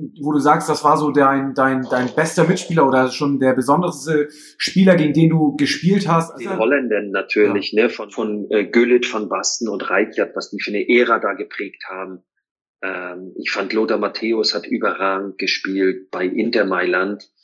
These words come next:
Speaker 2: Also, das war schon, das war schon beeindruckend. Aber der, der mich am meisten beeindruckt hat und fasziniert hat,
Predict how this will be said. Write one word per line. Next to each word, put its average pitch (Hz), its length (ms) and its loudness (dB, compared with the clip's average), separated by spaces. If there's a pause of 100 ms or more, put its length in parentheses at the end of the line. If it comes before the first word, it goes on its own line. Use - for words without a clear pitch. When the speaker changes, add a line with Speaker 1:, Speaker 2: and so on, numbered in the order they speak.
(520)
Speaker 2:
Also, 104 380 2 (380)
das - 340 -6
war 107 180 -2
schon, 110 680 -4 (680)
das - 280 -4
war 107 100 -4
schon 107 180 -2
beeindruckend. 98 720 -4
Aber 101 260 0
der, 101 320 2
der 117 240 2
mich 127 300 -2
am 107 120 -4
meisten 131 760 -2
beeindruckt 107 600 -2
hat 98 240 -4
und 101 180 -6
fasziniert 104 840 0
hat, - 320 -4